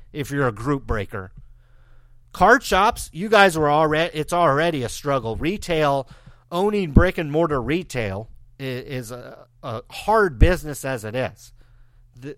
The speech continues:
e-Packs are not gonna threaten your business any more than it already was. But group breakers, this, this takes you guys out.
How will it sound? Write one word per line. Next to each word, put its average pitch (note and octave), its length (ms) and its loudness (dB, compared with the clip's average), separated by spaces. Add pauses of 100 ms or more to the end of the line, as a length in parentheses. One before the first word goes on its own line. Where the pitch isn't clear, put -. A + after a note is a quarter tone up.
(160)
e-Packs E3 680 0
are C3+ 80 -8
not C3+ 260 -2
gonna A2 380 -6 (420)
threaten E3 420 -2
your C3+ 120 -2
business A#2+ 400 -4
any C#3 180 -6
more B2+ 240 0
than A2+ 140 -6
it G#2 40 -6
already A2 320 -2
was. G#2+ 320 -2
But A#2 200 -4
group G#3+ 280 4
breakers, B2+ 560 2 (600)
this, G3+ 540 0
this G3+ 320 -2
takes - 340 0
you G#3+ 120 -2
guys F3 280 6
out. E3+ 480 0